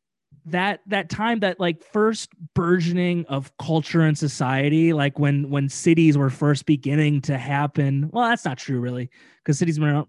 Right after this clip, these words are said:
complex societies have been a-, around for a long time. But I guess, like, the,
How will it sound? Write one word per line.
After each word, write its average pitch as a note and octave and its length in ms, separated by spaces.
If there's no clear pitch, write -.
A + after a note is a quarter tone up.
complex G#3+ 400
societies D3+ 380
have D3 100
been C#3 120
a-, C#3 180
around C3+ 200
for C#3 100
a - 20
long C3 200
time. C3 300
But G#3 80
I A3 60
guess, A3+ 200
like, B3 180
the, G3+ 120